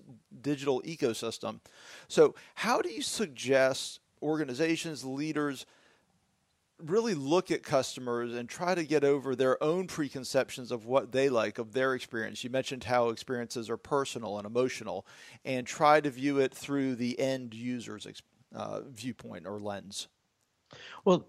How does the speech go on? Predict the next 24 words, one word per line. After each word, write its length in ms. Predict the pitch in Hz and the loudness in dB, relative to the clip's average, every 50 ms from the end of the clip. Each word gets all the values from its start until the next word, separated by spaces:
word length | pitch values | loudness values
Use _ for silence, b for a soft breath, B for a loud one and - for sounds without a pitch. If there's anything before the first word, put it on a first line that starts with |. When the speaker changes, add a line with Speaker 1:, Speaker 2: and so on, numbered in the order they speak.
| - | 0
Speaker 2:
there's 240 | 156 170 180 175 - | 6 6 6 6 6
a 60 | 175 | 2
couple 340 | - - 220 214 - 190 143 | 4 4 4 6 6 8 6
of 120 | 113 92 | 6 6
things, 340 | - - 104 95 98 98 95 | 4 0 0 2 2 -2 0
right? 220 | 107 104 101 101 110 | 2 4 4 4 8
Most, 420 | 117 139 165 170 160 - - - _ _ _ _ _ - _ - - - | 10 10 10 10 10 6 -2 -8 _ _ _ _ _ -20 _ -8 -4 4
one 200 | 160 156 196 208 | 8 10 10 10
of 60 | 202 | 12
the 40 | - | 12
things 160 | 185 160 120 | 10 12 12
I 80 | 120 110 | 12 12
learned 320 | 104 101 98 95 95 92 | 12 12 12 10 8 4
as 240 | - - 95 95 98 | 2 4 4 4 4
I 60 | 98 | 4
was 160 | 95 92 90 | 2 2 4
writing 240 | 101 98 95 95 92 | 4 4 4 2 0
this 200 | 95 90 - - | -2 -4 -4 -4
is 140 | 95 92 - | -6 -6 0
that, 320 | - 95 92 90 90 90 | 2 4 4 4 4 6
and, 160 | - 127 123 117 | 6 6 8 8
and 160 | 113 117 120 | 8 10 10
also 380 | 127 127 131 - - 110 95 | 12 12 10 10 10 10 10
I've, 260 | 95 95 95 92 95 | 10 8 6 2 -2